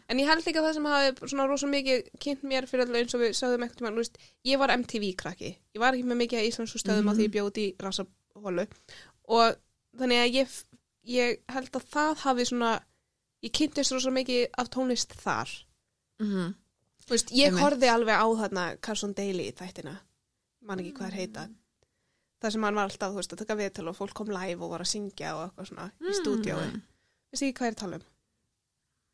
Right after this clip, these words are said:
Speaker 2: Nei, en ég veit hvað, þú veist, nafn þetta er, en ég veit ekkert endilega
Speaker 1: Ég man ekki
Speaker 2: hvað
Speaker 1: hvað þættirnir heita.
Speaker 2: þáttur er.
Speaker 1: En það var einmitt sýnt brot í gær í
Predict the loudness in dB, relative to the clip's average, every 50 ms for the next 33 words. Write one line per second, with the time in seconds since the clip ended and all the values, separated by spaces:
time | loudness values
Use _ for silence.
0 | _ _ _ _ _ _ -18 -12 -8 -4 -2 0 0 0 0 0 -2 -2 -2 -4
1 | -4 -2 0 0 2 2 0 0 -2 -2 -4 -4 -6 -6 -6 -6 -8 _ _ -10
2 | -8 -8 -4 -4 -2 0 0 2 2 2 2 2 2 0 -2 -6 -6 -4 -4 -4
3 | -4 -4 -4 -6 -6 -6 -6 -4 -2 0 0 0 2 0 0 -2 -2 -4 -4 -4
4 | -4 -4 -6 -8 -10 -8 -8 -6 -6 -4 -4 -4 -6 -4 -4 0 2 4 4 4
5 | 4 2 0 0 0 0 -2 -2 -4 -6 -4 -4 -2 -2 -2 -4 -6 -8 -6 -4
6 | -4 -4 -2 -2 -2 -2